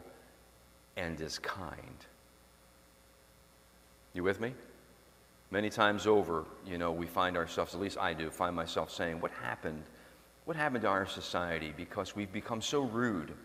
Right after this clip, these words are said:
You know? Rude. Not, I don't mean just young people. I mean rudeness. People are rude.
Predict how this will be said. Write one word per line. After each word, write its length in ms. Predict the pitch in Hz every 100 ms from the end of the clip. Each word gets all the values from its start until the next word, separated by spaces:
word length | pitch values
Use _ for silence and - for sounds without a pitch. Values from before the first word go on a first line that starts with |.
| - - - - - - - - - - - - - - - - - - - - - - - - - - - - -
You 100 | 85
know? 260 | 90 90 113 - - - - - - - -
Rude. 420 | 78 120 151 117
Not, 220 | 92 143 139
I 60 |
don't 160 | 170 151
mean 160 | 143
just 180 | 123 123
young 220 | 113 117
people. 200 | 113 92
I 20 | 139
mean 160 | 131
rudeness. 600 | 95 113 107 80 69 80 -
People 260 | 139 147
are 100 | 113
rude. 640 | 90 87 107 101 76 -